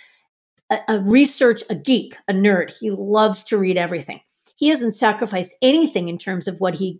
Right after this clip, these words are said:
g-, gets access to. And in fact, he still gets access to Morgan Stanley research. So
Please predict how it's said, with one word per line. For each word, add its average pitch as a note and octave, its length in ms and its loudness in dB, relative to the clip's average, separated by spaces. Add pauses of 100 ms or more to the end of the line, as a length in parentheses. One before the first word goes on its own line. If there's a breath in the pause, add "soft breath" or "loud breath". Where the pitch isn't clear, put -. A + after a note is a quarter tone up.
(100)
g-, - 180 -10
gets F#3+ 220 -2
access F#3+ 500 -4
to. D#3+ 260 -4 (420 loud breath)
And G#3 140 4
in G3 140 4
fact, A3 560 0 (100)
he C4 80 2
still C4+ 240 2
gets A3+ 240 2
access A3+ 420 0
to G3+ 120 -6
Morgan G3 340 2
Stanley F#3 400 -2
research. F#3 480 -8
So - 380 2